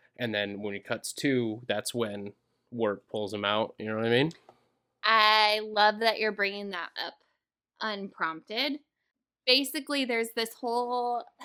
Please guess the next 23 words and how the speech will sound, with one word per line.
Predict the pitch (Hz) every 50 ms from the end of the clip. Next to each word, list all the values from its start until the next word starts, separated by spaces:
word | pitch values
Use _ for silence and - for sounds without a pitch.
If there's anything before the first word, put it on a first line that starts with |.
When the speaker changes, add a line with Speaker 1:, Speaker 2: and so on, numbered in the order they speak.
| -
Speaker 2:
<laughs> | 262 254 247 - _ 262
subreddit | 247 247 - - - - 220 220 208 208 226 220 220 214 220 208 - _ _ _
theory | - 208 196 185 170 160 170 165 180 190 202 - _ _ _ _ _ _ _ _ -
that | 202 190 214 214 202 202 190 190 196 - - _ _ _ _ - 214
the | 202 196 214 208 202 196 196 196 196 196 202 202 202 202 208 - _ _ _ _ _ _ _ _ _ _ _ _ _ _ -
unknown | 233 240 254 254 247 247 233 220 202 180 180 185 208 226 226 240 - -
that | 233 214 208
they | 208 190 196 190
are | 190 190 165
in | 190 190 190 190 190
is | 190 190 -
a | 185
type | 185 - 220 196 196 196
of | 185 185 -
purgatory, | - - 190 185 170 190 - - - - 117 117 98 104 - 233 - _ _ _ _ _ _
and | - 196 196 196 196 190
Wirt | 190 185 185 180 170 - _ _ _ -
and | 202 190 190 180
Gregory | 196 180 170 170 185 175 175 170
are | 165 165 165 -
working | 180 175 - _ - 180 180 175
their | 175 170 170
way | 175 160 127 147 156 151 147 151 170 -